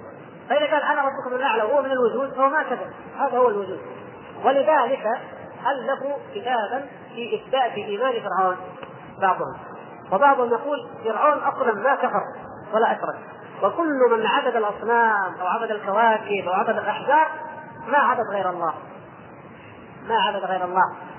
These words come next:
وإنما هذه اختلفت المسميات أو اختلفت الأنظار وال-، ومقصود الكل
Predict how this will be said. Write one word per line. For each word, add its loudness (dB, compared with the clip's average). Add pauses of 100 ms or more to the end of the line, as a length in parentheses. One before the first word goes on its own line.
وإنما 2
هذه -4 (180)
اختلفت -2
المسميات 0 (540)
أو 6
اختلفت 2
الأنظار 4 (320)
وال-، 2
ومقصود 2
الكل 0